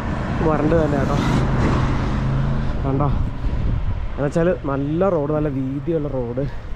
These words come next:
അടിപൊളി കേട്ടോ. നല്ല വ്യൂ കാര്യങ്ങളൊക്കെ ആയിട്ട് ഒന്നും പറയാനില്ല. രാവിലെ വരണം, അടിപൊളിയായിരിക്കും. ഇപ്പോൾ വെയിലുണ്ടെന്നാലും നമുക്ക് ആ ഒരു മൂന്നാറിൻ്റെ ആ ഒരു തണുപ്പുള്ളതുകൊണ്ട് നമുക്ക് അത്രയും ചൂട് അനുഭവപ്പെടുന്നില്ല. അടിപൊളി കേട്ടോ.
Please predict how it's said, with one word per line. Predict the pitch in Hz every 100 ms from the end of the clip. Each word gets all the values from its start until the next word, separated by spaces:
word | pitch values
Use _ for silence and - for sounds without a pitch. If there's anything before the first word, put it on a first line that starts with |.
| - - - - - - - 117
അടിപൊളി | - - - 127 139
കേട്ടോ. | 120
നല്ല | 123 120 135
വ്യൂ | 120 131 143
കാര്യങ്ങളൊക്കെ | 135 131 131 135 127
ആയിട്ട് | 127 123 131 - - - - - - - -
ഒന്നും | 131 139 156 160
പറയാനില്ല. | 135 135 127 123 127 - 147
രാവിലെ | 151 175 214 233 175
വരണം, | 104 92 - - - - - - - - - -
അടിപൊളിയായിരിക്കും. | 127 135 123 101 104 - - -
ഇപ്പോൾ | 139 180 160
വെയിലുണ്ടെന്നാലും | 147 175 226 151 147 160 180 - - - -
നമുക്ക് | 160
ആ | 175
ഒരു | 175 185 - -
മൂന്നാറിൻ്റെ | 147 151 156 156 175
ആ |
ഒരു | 170 170
തണുപ്പുള്ളതുകൊണ്ട് | 156 151 185 156 160 190 214
നമുക്ക് | 165
അത്രയും | 147 156 151 - - - - -
ചൂട് | 147 147
അനുഭവപ്പെടുന്നില്ല. | 147 135 131 131 131 101 98 - - - - - - - - - - - - - - - - - - - - - 117
അടിപൊളി | 117 135 120
കേട്ടോ. | 131 120